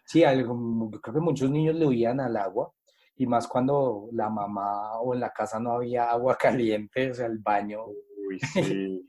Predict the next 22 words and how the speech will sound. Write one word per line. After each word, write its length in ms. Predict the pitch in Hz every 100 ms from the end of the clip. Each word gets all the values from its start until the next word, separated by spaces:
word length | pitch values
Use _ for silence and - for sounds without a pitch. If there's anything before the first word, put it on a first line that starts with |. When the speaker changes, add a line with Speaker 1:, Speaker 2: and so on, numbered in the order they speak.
| -
Speaker 2:
qué 100 | 98
fuerte. 800 | - 104 101 95 92 95 90 90 _ - - 175
Speaker 1:
Cuando 280 | 165 156 151
hay 120 | 147
una 140 | 147 156
Speaker 2:
<laughs> 0 |
Speaker 1:
experiencia 580 | - 196 185 156 151
traumática 840 | 147 160 156 123 113 120 - 104 -
con 220 | - 117
esto 240 | 98 - 110
del 160 | 127
baño 400 | 120 113 101 104
de 80 | 117
niños, 320 | 127 120 113 117
esto 220 | 127 -
se 100 | 135
puede 160 | 135 131
convertir 440 | - 147 143 131
en 60 | 120
un 120 | 127
miedo 380 | 135 139 131 127
adulto, 640 | 127 135 123 113 131 202